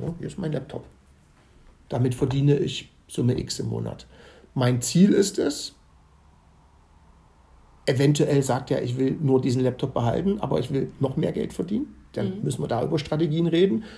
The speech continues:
Speaker 1: Und auch da reden wir über Abhängigkeiten und da reden wir darüber, wie kann ich Abhängigkeiten vermeiden. Also im Endeffekt machen wir es ganz einfach. Ich sage immer, in der B-, B W A darf bei einem Kanal im Schnitt nicht mehr als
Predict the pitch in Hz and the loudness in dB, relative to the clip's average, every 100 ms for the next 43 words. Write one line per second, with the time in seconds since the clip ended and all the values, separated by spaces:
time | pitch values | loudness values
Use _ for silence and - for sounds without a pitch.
0 | - - - - 131 117 - 131 131 123 | -20 -20 -4 2 4 2 -2 0 4 6
1 | 127 127 - - 131 143 - 151 156 180 | 6 4 0 -2 0 0 0 0 2 0
2 | 143 67 - - 131 131 135 123 123 127 | 0 0 0 -2 0 0 0 0 -2 0
3 | 131 120 123 - - 131 123 123 - - | 0 0 -2 -4 -4 -2 -2 -4 -8 -8
4 | 143 - 120 - - - 117 - - 185 | -6 -6 -6 -6 -6 -4 -4 -4 -4 0
5 | - 131 - - - - - - _ - | 2 2 -2 -14 -18 -20 -20 -20 _ -18
6 | - 117 120 123 123 117 127 117 110 - | -10 -8 -4 -2 -2 -2 -6 -4 -4 -2
7 | 113 - 113 120 120 - - - - 120 | -4 -4 -2 0 -2 -4 -14 -6 -2 0
8 | 135 127 120 113 123 120 120 - 123 131 | 2 4 4 4 4 4 2 0 0 0
9 | - 123 139 135 117 - 117 117 120 117 | 0 0 0 -2 -4 -2 0 0 -2 0
10 | 113 127 135 139 - - - - 120 117 | 2 4 4 0 -8 -20 -20 -6 -4 0
11 | 127 123 - 120 120 117 - 147 - | 0 0 0 0 2 2 2 -2 -6